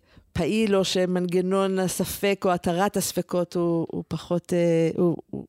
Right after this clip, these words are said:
פועל פחות בזרימה, שזה דווקא אנשים שזוגיות נורא חשובה להם. כלומר, זה יהיה אנשים שלהיות בן זוג טוב, להצליח בזוגיות, הערך של זוגיות יהיה מאוד מאוד חשוב להם.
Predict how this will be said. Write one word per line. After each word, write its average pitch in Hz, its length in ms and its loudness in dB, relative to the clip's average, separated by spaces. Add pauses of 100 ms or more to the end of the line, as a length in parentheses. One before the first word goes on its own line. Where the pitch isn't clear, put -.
(140)
פועל 180 220 0
פחות 175 280 -2
בזרימה, 175 460 -2 (840)
שזה 175 200 0
דווקא 196 280 0
אנשים 196 260 -2
שזוגיות 175 480 -2
נורא 170 160 -2
חשובה 175 360 -4
להם. 180 160 -4 (1300)
כלומר, 170 260 -2
זה 160 120 -2
יהיה 196 200 2
אנשים 196 520 0
שלהיות 175 1000 -2
בן 165 140 -2
זוג 160 200 -4
טוב, 156 240 -8
להצליח 180 600 -4
בזוגיות, 160 580 -2
הערך 180 460 -4
של 170 120 -4
זוגיות 165 500 -4
יהיה 170 120 -2
מאוד 175 160 -4
מאוד 185 160 -6
חשוב 180 280 -8
להם. 185 120 -6